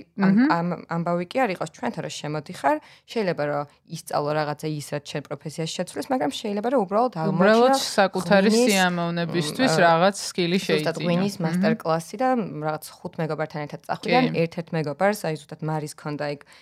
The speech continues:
Speaker 1: ექსპერიence-ი, მ, ამერიკიდან, რომ, მ, ჩვენთან რომ რაღაც ერთმანეთს რო ვფიქრობთ ხოლმე დაბადების დღეზე რა ვაჩუქოთ, სულ ნივთები არის ხოლმე და ძალიან გვიჭირს გამოცდილების ჩუქება.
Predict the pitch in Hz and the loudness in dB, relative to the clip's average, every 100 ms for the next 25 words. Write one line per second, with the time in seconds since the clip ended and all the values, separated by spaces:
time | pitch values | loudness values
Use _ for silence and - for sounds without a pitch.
0 | _ - - - 165 156 147 151 - 160 | _ -20 -20 -12 -6 -4 -4 -6 -10 -8
1 | 151 156 147 147 151 135 - 143 147 143 | -6 -6 -6 -6 -8 -10 -10 -8 -6 -8
2 | 143 - 175 175 214 254 254 - _ - | -14 -8 -2 0 2 2 -2 -16 _ -10
3 | 151 151 - - 185 180 151 147 151 156 | -8 -10 -12 -6 -4 -4 -4 -4 -6 -6
4 | 156 - 156 - 151 - - 160 - 151 | -10 -8 -10 -10 -14 -14 -14 -16 -10 -8
5 | 147 151 151 151 - 151 156 156 160 156 | -6 -4 -4 -6 -8 -8 -6 -4 -4 -6
6 | - 240 247 - 208 196 156 147 - 151 | -4 -4 -2 -6 -2 0 0 -4 -8 -4
7 | 151 139 131 143 135 135 160 160 - 165 | -4 -4 -8 -10 -10 -8 -10 -10 -8 -4
8 | 160 180 175 165 165 226 262 - - _ | 2 2 2 -2 -6 -6 -6 -8 -20 _
9 | 170 165 165 - 165 170 240 - 160 - | -4 -2 -4 -4 -2 0 -2 -6 -10 -8
10 | 143 143 | -6 -6